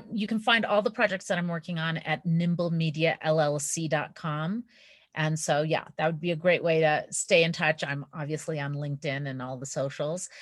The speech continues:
Um, and Janine, I just wanted to also say I appreciate you and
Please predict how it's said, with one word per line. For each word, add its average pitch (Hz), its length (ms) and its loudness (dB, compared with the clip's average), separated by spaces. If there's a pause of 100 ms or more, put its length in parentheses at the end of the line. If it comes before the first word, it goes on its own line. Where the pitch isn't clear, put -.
(420)
Um, 160 640 2 (300)
and 180 240 2
Janine, 208 320 2
I 202 100 6
just 220 160 -2
wanted 190 220 -2
to 147 100 -2
also 160 300 -2
say 170 580 2
I 165 120 2
appreciate 165 680 -2
you 170 440 -2 (100)
and 151 500 -2